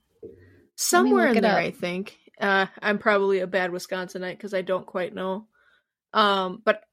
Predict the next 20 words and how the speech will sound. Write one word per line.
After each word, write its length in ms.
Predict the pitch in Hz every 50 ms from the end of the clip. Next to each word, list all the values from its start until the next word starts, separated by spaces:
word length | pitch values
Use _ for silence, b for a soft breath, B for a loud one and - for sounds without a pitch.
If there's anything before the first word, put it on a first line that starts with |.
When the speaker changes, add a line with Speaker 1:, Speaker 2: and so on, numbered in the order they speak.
| _ _
Speaker 2:
I 120 | 254 247
think 280 | 247 254 - 339 330 320
you're 140 | 294 247 226
right. 300 | 220 208 190 180 - _ _ -
I 80 | 226
think 240 | 220 220 254 254 247
it 100 | 277 254
was 160 | 247 247 226
in 140 | 226 214 208
that 160 | 202 190 -
time 260 | - - 196 180 185 185
frame. 380 | - - 180 175 170 165 - _ _ _ _ _ _ _ _ b b b b b b b _ _ _ _ _ _ -
Um, 600 | 220 214 202 190 185 175 175 175 208 220 233 220 _ _ _ _ _ _ _ _ _ _ _ _ _ _ _ _ _ _ _ _ _ _
because 280 | 214 226 214 - 226 226
I 100 | 254 240
think, 600 | 247 - 269 269 262 262 - - - - - - _ _ _ _ -
if 160 | 233 226 -
I 100 | 269 277
remember 600 | 277 247 240 233 220 240 233 233 226 - - _ _
hearing 680 | - 214 - 247 240 233 233 233 226 226 220 214 220 -